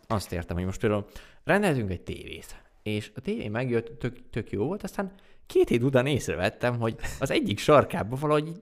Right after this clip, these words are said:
életlenebbek a színek. Ezt úgy vettük észre, hogy egy foci meccset néztünk, ahol azt hiszem pont a magyar válogatott volt, és az egyik részén piros mez volt, a másikén meg narancssárga. Úgyhogy a másik csapat fehérben volt. Tehát én nem értettem. Aztán, ö,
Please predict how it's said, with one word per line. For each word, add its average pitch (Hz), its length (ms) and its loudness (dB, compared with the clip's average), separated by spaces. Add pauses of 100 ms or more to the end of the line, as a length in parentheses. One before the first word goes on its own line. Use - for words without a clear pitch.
életlenebbek 90 760 -2
a 107 40 -2
színek. 90 500 -4
Ezt 147 200 0
úgy 196 180 4
vettük 107 300 2
észre, 101 360 2
hogy 131 160 2
egy 135 240 0
foci - 260 -2
meccset 90 300 -2
néztünk, 117 380 -4
ahol 120 200 4
azt - 180 -16
hiszem 381 240 2
pont 127 160 2
a 110 40 4
magyar 87 280 4
válogatott 82 460 -4
volt, 120 260 0 (260)
és - 60 -10
az 214 100 -2
egyik 190 280 0
részén 113 400 0
piros 254 300 4
mez 208 180 4
volt, 190 160 2
a 180 40 2
másikén 147 300 4
meg 131 120 4
narancssárga. 98 840 4 (460)
Úgyhogy 175 200 10
a 151 40 10
másik 156 240 10
csapat 175 220 6
fehérben 123 540 12
volt. 107 280 6
Tehát - 180 8
én 208 60 12
nem 262 120 10
értettem. 117 520 4 (420)
Aztán, 190 400 2
ö, 196 120 4